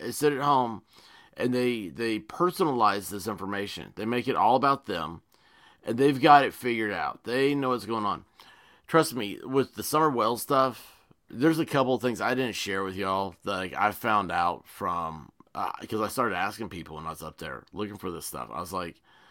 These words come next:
"So have y'all, Summer Wells, that a deal?" And it was like, it was so weird. Everybody was like, "No."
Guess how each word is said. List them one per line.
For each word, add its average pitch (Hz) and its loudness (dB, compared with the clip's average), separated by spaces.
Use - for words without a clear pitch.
"So 139 2
have 117 0
y'all, 139 2
Summer 143 -2
Wells, 131 2
that 117 -2
a 107 -4
deal?" 117 -4
And 113 -2
it 120 2
was 113 0
like, 120 0
it 120 -2
was 107 -6
so 135 2
weird. 113 2
Everybody 120 4
was 110 0
like, - -8
"No." 95 0